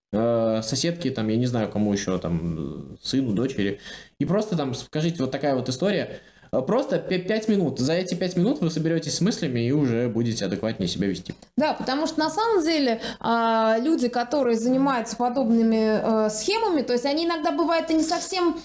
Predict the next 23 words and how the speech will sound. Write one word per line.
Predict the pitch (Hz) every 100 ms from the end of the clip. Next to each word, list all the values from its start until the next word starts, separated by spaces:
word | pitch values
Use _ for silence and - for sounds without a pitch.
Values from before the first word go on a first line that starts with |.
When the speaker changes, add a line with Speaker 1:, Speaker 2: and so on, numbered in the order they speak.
| - _
Speaker 2:
ну, | - 269 294
как | 311 269
бы | 254
прям | 269 277 277
уж | 277
сильно | 359 311 269
мошенническими, | 277 277 440 440 - 285 269
они | 269
бывают | 285 320 294 254
вот, | 277 277
э, | 277 254
ну, | 330 262
типа | 233 320 294
как | 262
вот | 254 247
там | 220 220
условная | 226 269 226 233
бизнес-молодость | 214 233 233 233 302 403 277 269 -
или | 247
вот | 277
Speaker 1:
Ну, | 320
Speaker 2:
если | 311
Speaker 1:
впарить. | 220 156 120 -